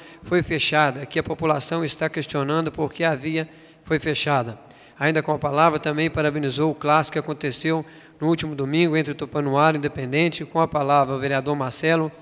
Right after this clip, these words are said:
a respeito do acesso citado pelo vereador Sérgio, comentou que conversou com o prefeito, que informou que não depende do município, e sim da empresa que realizou o loteamento, que, segundo informações, foi feito aquele acesso,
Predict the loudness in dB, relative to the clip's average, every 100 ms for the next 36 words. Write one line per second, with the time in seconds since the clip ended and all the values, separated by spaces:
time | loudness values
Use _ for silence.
0 | -20 -20 -20 _ _ -20 _ _ _ -2
1 | 0 0 -2 2 2 2 0 -2 -4 0
2 | 0 0 -4 -4 -2 -2 -4 -2 0 0
3 | -2 -8 -18 -20 -8 -2 0 0 -2 -4
4 | -2 0 0 0 -2 -2 -2 -2 -4 0
5 | 0 0 -6 -14 -20 -20 -20 _ -2 0
6 | 0 0 0 4 4 2 0 -2 0 0
7 | 0 -2 0 0 -2 -4 -2 -2 -2 -2
8 | -4 -4 -6 -6 -4 -4 -2 -2 -2 0
9 | 0 0 -2 -2 -2 0 2 0 -2 -4
10 | -2 -2 -2 -10 -20 -20 -20 -8 -4 -2
11 | -2 -2 -2 0 0 -2 -2 -2 0 -2
12 | -4 -2 -2 -2 -4 -2 -4 -2 -2 -2
13 | -6